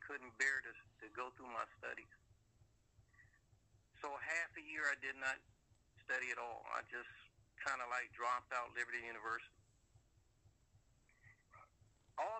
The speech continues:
that time I focused in prayer. And I said going into twenty fourteen that it's gonna be a better year for me. I reflected on what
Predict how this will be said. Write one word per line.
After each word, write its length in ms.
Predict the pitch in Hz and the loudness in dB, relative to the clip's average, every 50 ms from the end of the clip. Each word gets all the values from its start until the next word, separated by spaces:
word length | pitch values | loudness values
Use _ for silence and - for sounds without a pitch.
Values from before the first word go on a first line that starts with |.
| 214 | 0
that 160 | 208 196 196 - | 0 0 0 0
time 320 | - 196 185 175 165 156 | 0 2 2 2 2 2
I 160 | 143 135 131 - - | 0 -2 -2 -2 -4
focused 400 | 170 160 147 - 151 139 120 123 | -6 -6 -6 -6 -10 -10 -8 -6
in 160 | 123 117 117 - - | -6 -6 -6 -8 -4
prayer. 480 | - 135 131 127 120 117 113 113 - - - - - - - - _ - - - _ _ - - - - - - - - - - - - - - 120 | 2 4 6 6 6 4 2 0 -6 -14 -20 -20 -20 -20 -20 -20 _ -20 -20 -20 _ _ -20 -20 -20 -20 -20 -20 -20 -20 -20 -20 -20 -20 -4 0 0
And 80 | 123 127 | 2 2
I 160 | - 135 - - - | 2 0 0 -2 -2
said 320 | 160 147 147 139 131 127 | 0 2 2 2 0 -2
going 240 | 127 131 143 147 143 | -4 -6 -4 -4 -4
into 160 | 135 127 120 - - | -4 -6 -6 -6 -8
twenty 320 | - 147 143 143 139 127 - - | -8 -6 -6 -6 -8 -8 -10 -8
fourteen 640 | - 143 135 - - - - 139 135 127 120 110 110 110 - - _ - - - - - - - - - - - - - - - - | -8 -6 -6 -8 -10 -8 -8 -6 -6 -6 -8 -12 -14 -18 -20 -20 _ -20 -20 -20 -20 -20 -20 -20 -20 -20 -20 -20 -20 -20 -14 -6 -2
that 80 | 135 147 | -2 -2
it's 160 | 156 - - | -2 -4 -8
gonna 160 | 180 175 170 | -10 -8 -6
be 80 | 170 170 | -4 -6
a 120 | 165 147 - | -4 0 2
better 160 | 170 170 165 | 2 2 2
year 240 | 160 156 160 165 165 160 - - | 0 -4 -6 -8 -8 -8 -10 -14
for 80 | 120 120 117 | -16 -16 -16
me. 160 | 117 - - - - - - - - - - - - - - - - - - - - - - - - - - - - - 117 | -16 -20 -20 -20 -20 -20 -20 -20 -20 -20 -20 -20 -20 -20 -20 -20 -20 -20 -20 -20 -20 -20 -20 -20 -20 -20 -20 -18 -4 0 0
I 80 | 123 | 2
reflected 560 | 131 139 135 - - 151 147 143 - 156 147 147 | 2 2 0 0 0 0 0 0 0 -2 -4 -2
on 240 | 143 143 139 139 | -2 -4 -4 -6
what 80 | 143 139 | -8 -10